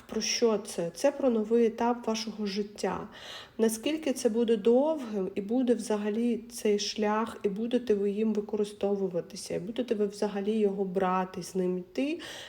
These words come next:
залежить тільки від вашої відповідальності, від вашого бажання. З одного боку, ця карта каже, що попереду у вас дуже довгий шлях,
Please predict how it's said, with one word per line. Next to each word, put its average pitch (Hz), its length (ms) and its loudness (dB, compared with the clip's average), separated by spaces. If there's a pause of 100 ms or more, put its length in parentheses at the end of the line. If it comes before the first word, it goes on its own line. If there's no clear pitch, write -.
(120)
залежить 214 600 4
тільки 233 380 0
від 185 220 -6
вашої 190 460 -2
відповідальності, 196 880 -2
від 175 180 -4
вашого 185 420 -2
бажання. 175 680 -4 (500)
З 202 120 -2
одного 285 440 4
боку, 185 360 0
ця 185 180 -6
карта 208 360 0
каже, 208 420 0
що 202 220 0 (140)
попереду 202 640 2
у 190 40 2
вас 190 320 0
дуже 277 300 0
довгий 233 400 4
шлях, 175 600 -2